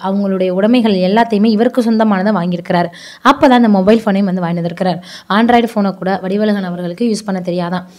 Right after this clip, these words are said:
அதனால என்ன பண்ணியிருக்கிறாரு அப்படின்னா, பக்கத்துல இருக்கக்கூடிய உறவுக்காரரிடம் கொடுத்தப்ப தான் இந்த நான்கு வீடியோக்கள் சிக்கியிருக்கு. ஆனா என்ன ஒரு விஷயம்னா, மண்-, மணிகண்டன் அவர்களினுடைய மொபைல் ஃபோனை செக் பண்ணி பார்க்கும்போது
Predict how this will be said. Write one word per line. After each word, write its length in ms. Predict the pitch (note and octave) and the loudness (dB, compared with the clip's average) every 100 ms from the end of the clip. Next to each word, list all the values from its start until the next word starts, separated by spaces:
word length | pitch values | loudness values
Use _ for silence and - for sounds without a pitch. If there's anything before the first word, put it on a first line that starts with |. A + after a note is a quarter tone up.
| _ - | _ -4
அதனால 360 | A3+ D4 D#4+ | 2 4 4
என்ன 220 | B3+ B3 D4 | 4 4 2
பண்ணியிருக்கிறாரு 600 | A3 G#3 - F#3 F3+ F3+ | 0 0 -2 -2 -2 -4
அப்படின்னா, 280 | F3+ F#3+ C4+ - - | -4 -4 -4 -8 -4
பக்கத்துல 280 | B3 E4+ E4+ | -2 0 0
இருக்கக்கூடிய 380 | B3 G#3 G3+ G#3 | 0 -2 -4 -4
உறவுக்காரரிடம் 720 | G3+ A#3 A3+ G#3 F#3+ F3+ F3+ | -2 -2 0 -2 -2 -4 -4
கொடுத்தப்ப 360 | F#3+ G3+ G#3 F3+ | -4 0 0 0
தான் 200 | E3+ G3 | -4 -2
இந்த 140 | G#3+ G#3 | 2 2
நான்கு 400 | F3+ F#3+ B3 A#3 | 2 2 2 2
வீடியோக்கள் 420 | G3 F#3 F#3 A3+ | 0 0 0 -2
சிக்கியிருக்கு. 500 | G3 F3+ G3+ - G#3+ - - - _ - | -2 0 0 2 0 0 -12 -20 _ -12
ஆனா 280 | E3 F3 | -10 -10
என்ன 340 | F3+ G3+ D#4 F#4 | -6 2 4 6
ஒரு 240 | C4 G3 | 4 2
விஷயம்னா, 440 | - F#3+ F3 G3 - - _ _ _ - G3 | -2 -4 -2 -4 -6 -14 _ _ _ -12 -6
மண்-, 260 | F#3+ A3+ G#3+ | -2 -2 2
மணிகண்டன் 520 | G#3 B3 D4 D#4 D4 | 4 4 4 4 4
அவர்களினுடைய 560 | B3 A#3 A3 G3+ F#3+ F#3 | 2 2 2 2 0 -2
மொபைல் 300 | F#3 G#3 A3+ | 0 -2 0
ஃபோனை 220 | G#3 F3+ | -4 -6
செக் 200 | - - | -10 -6
பண்ணி 180 | G#3 G#3 | -4 -4
பார்க்கும்போது 460 | F3+ F#3 F#3 G#3+ | -6 -6 -4 -6